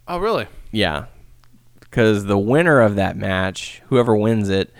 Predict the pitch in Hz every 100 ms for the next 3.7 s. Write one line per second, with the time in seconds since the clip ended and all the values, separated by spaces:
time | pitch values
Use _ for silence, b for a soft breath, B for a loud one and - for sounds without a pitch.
0 | B B B 104 117 104 98 101 98 98
1 | 98 98 107 - - 117 127 - - -
2 | 120 120 123 120 123 123 113 113 110 107
3 | 104 98 - 101 98 -